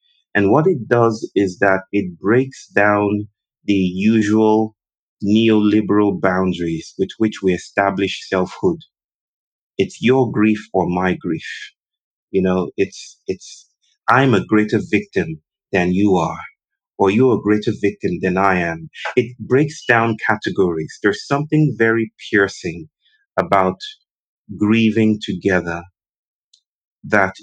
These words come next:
dislocates the ideas with which we establish and calculate correctness.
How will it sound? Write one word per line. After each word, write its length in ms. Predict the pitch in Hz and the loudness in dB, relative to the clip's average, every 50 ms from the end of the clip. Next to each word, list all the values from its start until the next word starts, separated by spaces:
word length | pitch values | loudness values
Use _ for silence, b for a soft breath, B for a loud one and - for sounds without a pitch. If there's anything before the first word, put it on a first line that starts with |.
| 104 95 | -14 -4
dislocates 1200 | - 131 127 123 - - 117 117 113 110 - - - - 135 131 127 120 - - - - - - - - | 0 0 0 0 -2 -2 0 0 0 0 -2 -8 -4 0 0 0 0 -2 -6 -14 -16 -16 -16 -12 -6 -4
the 140 | 107 - - - | -4 -4 -2 0
ideas 1040 | 92 92 95 92 90 - 101 104 101 98 92 90 92 90 - - - - - _ _ _ _ _ _ _ _ _ _ _ _ _ _ _ - | 0 0 0 -2 -4 -4 0 0 2 2 0 -2 -4 -6 -8 -12 -16 -18 -20 _ _ _ _ _ _ _ _ _ _ _ _ _ _ _ -2
with 140 | 107 98 - - | -2 -2 -2 -2
which 300 | 107 117 123 120 120 - - | 0 0 0 0 -2 -4 -2
we 160 | 104 98 - | -2 0 0
establish 840 | - 95 - - - - - - 101 104 98 92 101 101 95 - - - | -2 -4 -4 -8 -14 -6 0 0 2 2 2 2 0 0 -2 -4 -6 -6
and 180 | 98 92 87 - - - - | -4 -4 -4 -6 -8 -2 0
calculate 560 | - - 101 95 - - 101 95 92 92 92 - - | 2 2 2 2 0 0 2 2 2 0 -2 -2 -2
correctness. 840 | - 92 90 92 90 - - 90 87 85 - - - - - - | 0 2 2 2 0 -2 -4 -8 -8 -8 -10 -14 -16 -18 -18 -20